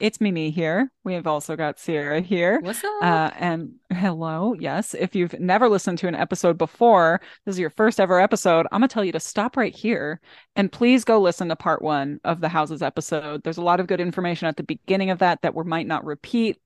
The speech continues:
Speaker 1: at this second part. We're gonna be diving into the seventh through the twelfth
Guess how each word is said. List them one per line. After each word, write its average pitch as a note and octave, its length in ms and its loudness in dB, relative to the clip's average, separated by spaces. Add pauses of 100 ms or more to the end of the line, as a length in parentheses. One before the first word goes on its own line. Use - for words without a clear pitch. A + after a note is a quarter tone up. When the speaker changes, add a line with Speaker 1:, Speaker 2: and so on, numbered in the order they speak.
Speaker 1:
at F3 140 -4
this E3 160 0
second G3+ 420 0
part. G3+ 360 2 (280)
We're G#3 120 0
gonna A3 140 2
be G#3 100 4
diving F#3 320 4
into F3 260 -4
the E3+ 100 -2
seventh A3 600 2 (100)
through F3 140 -6
the E3+ 120 -4
twelfth - 540 -4